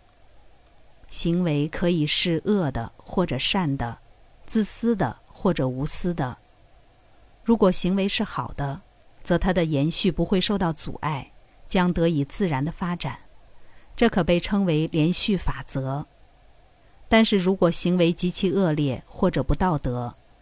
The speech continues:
则它必须被纠正，等待它的就是报应律。这可以被称为报应法则。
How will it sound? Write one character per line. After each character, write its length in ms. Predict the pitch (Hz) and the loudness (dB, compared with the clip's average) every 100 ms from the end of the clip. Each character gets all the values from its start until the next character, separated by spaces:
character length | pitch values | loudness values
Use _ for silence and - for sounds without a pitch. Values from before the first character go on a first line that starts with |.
| - - - | -20 -20 0
则 200 | 190 185 | 2 4
它 160 | 202 | 2
必 160 | 208 190 | 2 0
须 180 | - 214 | 0 2
被 160 | 185 | 2
纠 260 | 160 208 196 | 2 2 2
正， 300 | 220 165 - - _ _ - - - | 2 2 -2 -10 _ _ -20 -20 0
等 200 | 180 170 | 2 4
待 200 | 208 202 | 4 2
它 200 | - 175 | 2 2
的 120 | 170 | 2
就 160 | 160 185 | 2 0
是 180 | - 160 | 0 2
报 180 | 196 | 2
应 220 | 175 160 165 | 2 2 2
律。 240 | 190 147 - - - - - - - | 0 -2 -10 -20 -20 -20 -20 -20 -10
这 160 | - 240 | 4 4
可 160 | - 208 | 6 4
以 140 | 185 | 4
被 160 | 185 180 | 4 2
称 280 | - 196 | 2 2
为 220 | 180 147 170 | 2 2 0
报 240 | - 196 | 2 2
应 160 | 185 151 | 2 0
法 240 | - 135 - | -2 -6 -6
则。 380 | 143 127 135 | -6 -6 -6